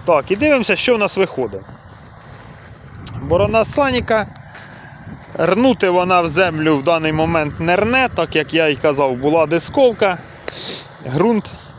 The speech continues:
твердий, в принципі. Так, ось лізуть бур'янці в нас. Ось уже тут прямо добрячий вологий ґрунт.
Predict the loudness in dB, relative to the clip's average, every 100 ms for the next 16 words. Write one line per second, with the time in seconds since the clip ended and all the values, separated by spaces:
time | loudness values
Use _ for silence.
0 | -20 -20 -20 -20 -20 -20 -20 -6 -2 0
1 | 0 -2 -2 -4 -4 -4 -10 -14 -16 -20
2 | -20 -20 -20 -20 -20 -20 -18 -18 -20 -20
3 | -20 -18 -18 -18 -20 -20 -20 -20 -20 -20
4 | -20 -20 -20 -20 -20 -20 -20 -20 -6 -2
5 | -2 0 0 0 0 2 2 2 0 2
6 | 0 -2 0 0 2 2 0 -4 -10 -12
7 | -18 -20 -20 -20 -20 -20 -20 -20 -20 -18
8 | -18 -20 -20 -20 -20 -20 -20 -20 -20 -20
9 | -20 -20 -20 -20 -20 -20 -20 -20 -20 -20
10 | -20 -20 -20 -20 -20 -14 -2 0 0 -2
11 | 0 -2 -2 -6 -10 -12 -14 -4 0 0
12 | 0 -2 -4 -18 -14 -2 0 2 2 0
13 | 0 0 0 2 2 2 2 2 0 0
14 | 0 -2 -6